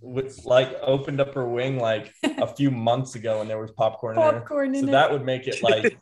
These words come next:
Speaker 2: <laughs>
Speaker 1: three-year-old popcorn.
Speaker 2: I tried to get Mark to throw it away so many times. Mark was like, "No, I'm gonna make a video with this." I'm like, "You've had it for over a year. It's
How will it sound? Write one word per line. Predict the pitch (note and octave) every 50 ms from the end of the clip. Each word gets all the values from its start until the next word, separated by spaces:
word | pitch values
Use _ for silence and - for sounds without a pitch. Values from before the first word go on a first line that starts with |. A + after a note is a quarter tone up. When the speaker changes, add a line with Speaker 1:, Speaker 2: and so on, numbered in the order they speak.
| - - - - G3+ G3+ -
Speaker 2:
<laughs> | - - E3 - - - E3 - A#2
Speaker 1:
three-year-old | B2 C3 C#3+ D3+ D3 C3+ B2+ A#2+ A#2 A#2 A#2 A2+ A2 A2+
popcorn. | B2 A#2 A2 G#2+ - - - A2+ A2 G#2+ G#2+ G#2+ A2 A2+ A2+ - _ _ -
Speaker 2:
I | - G#3 A3 A3+
tried | A3+ C#4 C#4+ C#4+ C#4+
to | C#4
get | C4 C4+ B3 G#3 -
Mark | G3+ G3+ G#3 G#3 - -
to | -
throw | G3 - - F#3 F#3+ F#3 F#3 G3 G3+ G#3 A3
it | A3 G#3+
away | G#3 G3+ F3+ F3 E3+ E3+ E3+ F3+ F#3+ G3 F#3+ F3+ -
so | - - - - F#3+ F#3 F#3
many | F#3 F#3+ F#3+ A3
times. | G3+ F3+ F#3 F3 F3+ F#3 - - - F3+ -
Mark | G3+ G3+ G#3 G#3
was | G#3+ G3+ G3
like, | G3+ G3 F#3
"No, | G#3 A3 A3+ A#3 A#3 A#3
I'm | A#3 A#3
gonna | A#3 A#3 A3+ A3
make | A3 A3+ A3
a | A3+
video | F#3+ E3+ G3 G#3 G#3+ A3+ A3+ G#3+ G3+
with | F#3 F3+ -
this." | F#3 F3 F3+
I'm | F#3+ F#3+
like, | G3 F#3+ F#3 F#3+
"You've | G3+ A3 A3+ G#3+ A3
had | F3+ F#3 G3+ G#3 A3 A3+
it | A#3+ A3+ A3+ -
for | A3+ G#3
over | G#3 G#3 G#3 G#3 G#3+ A3
a | G3+
year. | F3 F#3 G3+ G#3+ G#3+
It's | G#3 F#3 E3 -